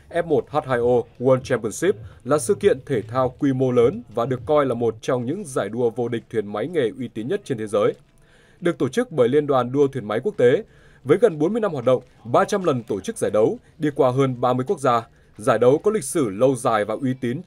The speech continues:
trong giới thể thao dưới nước, thu hút sự quan tâm và tham gia của các đội đua hàng đầu từ nhiều nơi trên thế giới. Quy mô của giải đua này không chỉ bao gồm sự cạnh tranh giữa các tay đua xuất sắc,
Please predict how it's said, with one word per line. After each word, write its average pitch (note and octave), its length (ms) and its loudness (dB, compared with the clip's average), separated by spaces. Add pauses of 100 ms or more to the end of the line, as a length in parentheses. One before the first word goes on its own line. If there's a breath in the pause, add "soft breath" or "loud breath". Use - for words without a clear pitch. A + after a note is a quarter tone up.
trong D#3+ 200 2
giới C#3 240 2
thể A#2+ 160 -2
thao A#2+ 260 -4
dưới A#2+ 140 -6
nước, G3+ 200 2 (280 soft breath)
thu G3 120 2
hút B3 140 -2
sự D3+ 320 -4
quan C#3 160 0
tâm C3+ 260 -2
và A#2+ 100 -4
tham C3 240 -6
gia B2+ 220 0
của A2+ 140 -8
các D#3 180 -2
đội D3+ 180 0
đua C3+ 140 4
hàng A2+ 300 -6
đầu A2+ 300 2
từ A#2 100 -4
nhiều G#2+ 180 -6
nơi A2+ 160 2
trên A2 160 -6
thế A2 80 -8
giới. A#2 300 0 (640 loud breath)
Quy A3+ 100 0
mô G3+ 180 6
của D3+ 160 -2
giải A#2 180 -2
đua C3 160 4
này A#2 200 2
không D3 280 -2
chỉ C3 160 -6
bao B2 200 0
gồm A#2+ 200 2
sự - 160 -8
cạnh C3 240 -6
tranh C3 320 -4
giữa D3+ 140 -4
các A3 280 -6
tay B2+ 140 -2
đua A#2+ 180 0
xuất G3+ 180 -4
sắc, A3+ 200 0